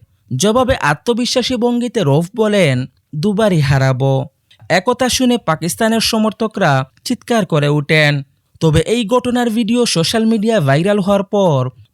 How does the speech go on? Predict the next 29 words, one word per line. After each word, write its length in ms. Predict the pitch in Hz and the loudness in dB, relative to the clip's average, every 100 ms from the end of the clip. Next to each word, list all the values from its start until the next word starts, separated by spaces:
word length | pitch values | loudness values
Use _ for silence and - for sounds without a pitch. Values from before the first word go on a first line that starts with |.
| 135 | 0
ভারতীয় 420 | 202 247 254 254 | 2 0 0 -2
সমর্থকরাও 720 | - 175 170 180 233 - 233 | 0 2 0 0 -4 -2 -4
খোঁচা 320 | 226 220 - | -2 -4 -2
দিতে 260 | 208 226 220 | -4 -2 -4
ছাড়েননি। 800 | - 226 190 139 147 156 151 139 - - - | -2 0 2 2 2 2 2 0 -4 -20 -4
তাদের 300 | 135 156 214 | -2 0 -2
কথায়, 540 | - 220 196 139 120 120 _ - | -2 -2 0 0 0 -4 _ -4
"প্রতিবার 500 | 208 226 269 262 262 | -2 0 0 0 -2
প্রতিযোগিতার 800 | - 165 202 190 208 214 226 208 | 0 -2 -2 -4 -4 -4 0 0
আগে 420 | 208 190 151 127 - - | 0 0 0 -2 -6 -6
পাকিস্তান 440 | 202 220 240 220 - | -4 -2 -2 -2 -2
এটাই 360 | 220 - 156 | -2 0 0
করে, 440 | - 147 147 143 123 - _ - | 0 0 2 2 0 -8 _ -2
ম্যাচের 360 | 165 190 269 262 | 0 2 0 0
সময় 360 | - 254 254 | 0 2 0
আর 200 | - 214 | 2 0
ভালো 300 | 185 170 202 | 2 2 2
খেলতে 400 | 208 240 233 208 | -2 -2 -2 -2
পারে 300 | 175 151 147 | -2 0 2
না, 300 | 147 156 147 139 _ - | 2 2 0 -2 _ -4
তখন 300 | 233 226 233 - | -4 0 -2 0
অজুহাত 500 | 226 208 202 151 - | -2 0 0 0 -2
খুঁজে।" 500 | 151 139 156 143 123 - _ _ - | -4 0 2 2 0 -6 _ _ -4
এবারও 380 | 185 214 262 254 | -2 2 2 2
সেই 240 | - 262 | 0 -2
ঘটনা 380 | 151 165 233 233 | 0 -2 0 -2
হবে 320 | 202 226 226 | 0 0 0
বলেই 260 | 220 220 214 | 0 0 0
দাবি 500 | 185 208 196 147 | 0 0 0 -2